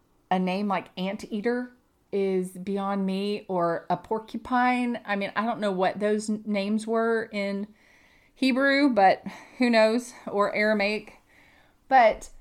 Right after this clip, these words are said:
they named them, and God gave them to him, and God was lavish with them.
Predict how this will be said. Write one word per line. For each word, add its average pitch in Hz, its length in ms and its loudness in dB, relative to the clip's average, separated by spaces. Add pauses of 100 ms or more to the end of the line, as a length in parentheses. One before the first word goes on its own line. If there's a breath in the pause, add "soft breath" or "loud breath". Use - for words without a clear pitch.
(220)
they 294 120 6
named 311 280 6
them, 175 340 -2
and 220 240 0
God 262 320 2
gave 277 320 0
them 180 240 -4
to 180 160 -4
him, 175 260 -6
and 190 100 -4
God 247 220 0
was 220 180 -4
lavish 214 720 0
with 170 200 -8
them. 151 340 -8